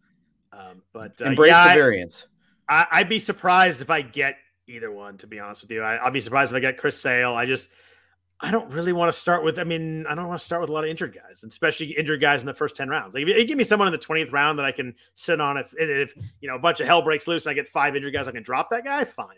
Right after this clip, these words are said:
Speaker 1: But you give me someone who, in Tatis, you, you never drop him, obviously. I mean,
Speaker 2: Yeah.
Speaker 1: it was the same. It was kind of a different thing, but same with Bobby Witt Junior last year.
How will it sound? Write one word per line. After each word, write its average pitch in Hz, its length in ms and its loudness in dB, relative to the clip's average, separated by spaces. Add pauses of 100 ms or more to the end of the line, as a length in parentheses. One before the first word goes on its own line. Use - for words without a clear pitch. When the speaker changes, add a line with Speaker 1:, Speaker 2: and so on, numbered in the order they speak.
Speaker 1:
But 139 120 -10
you 175 120 -2
give 202 140 0
me 196 60 -2
someone 180 260 -2
who, 165 180 -4 (240)
in 143 60 -16
Tatis, 180 360 -4
you, 127 200 -8
you 131 80 -12
never 143 220 0
drop 127 260 -4
him, 104 80 -20
obviously. - 440 -20
I 123 40 -14
mean, 123 200 -10 (140)
Speaker 2:
Yeah. 110 240 -4
Speaker 1:
it 190 60 -6
was 208 100 -2
the 190 60 -4
same. 220 320 0
It 190 40 -4
was 170 100 -6
kind 185 220 2
of - 0 -
a 147 160 -6
different 180 380 -6
thing, 165 260 -8
but 156 160 -4
same 165 200 -8
with 190 100 -8
Bobby 175 240 -4
Witt 180 160 -6
Junior 185 240 -8
last - 260 -18
year. - 100 -20